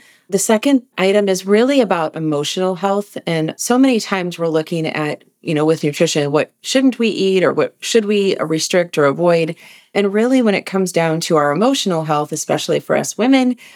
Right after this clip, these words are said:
we tend to kind of be more emotional eaters. And, you know, we like to say we're stress eaters.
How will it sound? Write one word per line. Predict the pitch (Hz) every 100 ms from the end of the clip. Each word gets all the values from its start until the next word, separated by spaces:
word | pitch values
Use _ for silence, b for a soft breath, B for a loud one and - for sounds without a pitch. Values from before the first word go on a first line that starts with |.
| B
we | 220
tend | 226 - 208 220 220
to | 214
kind | 196 190
of | 180 170 -
be | 170 160
more | 156 151 151
emotional | 156 147 135 - 143 135
eaters. | 131 135 104 - - -
And, | 151 135 127 -
you | 151
know, | 139
we | 143
like | 139 139
to | 156
say | - 139
we're | 139
stress | - - 135 -
eaters. | - - 156